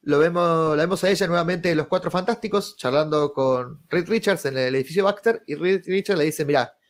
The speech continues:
la radiación, la radiación, perdón, que absorbiste te trajo una consecuencia. Tenemos malas noticias". "¿Cuáles son ellas?". Dice, "Nunca más vas a poder a tu forma humana, vas a quedar siempre en modo verde". A lo que ella le responde,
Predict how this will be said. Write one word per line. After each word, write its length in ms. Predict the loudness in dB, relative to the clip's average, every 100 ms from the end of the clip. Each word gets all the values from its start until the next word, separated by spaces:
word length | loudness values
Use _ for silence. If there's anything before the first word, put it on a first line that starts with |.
| _ _ _ _ _ _ _
la 240 | 6 6
radiación, 460 | 6 0 2 2 2
la 360 | 2 4 4 4
radiación, 420 | 4 4 2 2
perdón, 360 | 2 0 -6 _
que 100 | -4
absorbiste 680 | 0 0 0 2 0 0 _ _ _ _ _ _ _ _ _ _ _ -4
te 100 | 0
trajo 360 | 2 4 2
una 200 | 2 0
consecuencia. 560 | 0 0 0 -2 -2 -2
Tenemos 220 | 0 2
malas 280 | 4 4 2
noticias". 760 | 0 -4 -6 -8 -12 -18 -20 _ _ _ _
"¿Cuáles 300 | -2 0 2
son 140 | -2 -8
ellas?". 200 | -10 -14 -20 _ _ _ _
Dice, 220 | -6 -2
"Nunca 320 | -2 -2 -2
más 340 | 0 0 0 -4
vas 180 | -2 -2
a 80 |
poder 340 | 0 2 2 0
a 120 | -4 -4
tu 80 |
forma 220 | -4 0 0
humana, 260 | 0 -2
vas 160 | -2 -2
a 100 | -2
quedar 180 | -2 0
siempre 320 | -4 -2 -4
en 80 | 0
modo 200 | 2 2
verde". 440 | 2 0 -2 -6 _ _ _ _ _ _ _ _ _
A 100 | 2
lo 160 | 4
que 60 | 2
ella 160 | 2 2
le 80 |
responde, 720 | 2 0 0 0 0 0 -6